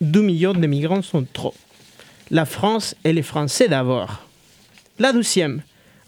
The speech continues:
alto chômage, le travail aux Français. Voilà des slogans avec lesquels monsieur Jean-Marie Le Pen a fait des scores historiques en France dans les années quatre-vingts. C'était la rhétorique du Front National pour montrer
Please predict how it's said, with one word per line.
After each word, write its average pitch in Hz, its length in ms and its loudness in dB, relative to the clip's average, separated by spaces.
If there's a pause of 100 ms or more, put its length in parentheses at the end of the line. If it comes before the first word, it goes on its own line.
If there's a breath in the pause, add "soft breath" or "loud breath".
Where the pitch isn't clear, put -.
alto 214 280 2
chômage, 185 600 -4 (180)
le 156 160 0
travail 151 540 -4 (340)
aux 233 80 2
Français. 147 520 -4 (1200 loud breath)
Voilà 202 280 2
des 170 140 2
slogans 170 540 0
avec 143 280 -2
lesquels 143 380 0
monsieur 143 560 -2 (400 loud breath)
Jean-Marie 139 480 0
Le 117 140 -2
Pen 262 280 0 (460 soft breath)
a 175 80 4
fait 202 140 4
des 180 100 2
scores 180 380 0
historiques 170 500 0
en 143 100 0
France 208 420 -2
dans 147 120 2
les 143 240 -4
années 165 180 0
quatre-vingts. 143 460 -2 (680 loud breath)
C'était 208 240 4
la 220 100 2
rhétorique 190 420 2
du 156 140 2
Front - 240 4
National 160 600 0
pour 147 180 -2
montrer 143 560 0